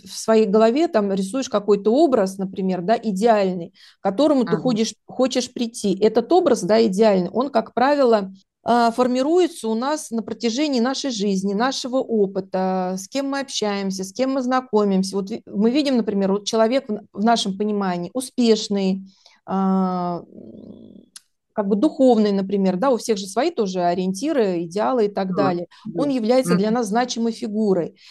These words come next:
Speaker 1: И нам кажется, что: «О, я хочу, вот я увидел, я хочу быть таким, как он
Speaker 2: Мгм.
Speaker 1: или она», например, да. Вот, и мы начинаем себя к этому образу натягивать. А оно не
Speaker 2: Мгм.
Speaker 1: натягивается.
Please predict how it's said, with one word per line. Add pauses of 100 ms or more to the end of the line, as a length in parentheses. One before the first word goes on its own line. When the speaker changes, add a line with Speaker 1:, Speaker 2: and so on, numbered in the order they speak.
(200)
Speaker 1:
И
нам
кажется,
что:
«О,
я
хочу,
вот
я
увидел,
я
хочу
быть
таким,
как
он
Speaker 2:
Мгм.
Speaker 1:
или
она»,
например, (120)
да. (500)
Вот,
и
мы
начинаем
себя
к
этому
образу
натягивать. (720)
А
оно
не
Speaker 2:
Мгм.
Speaker 1:
натягивается.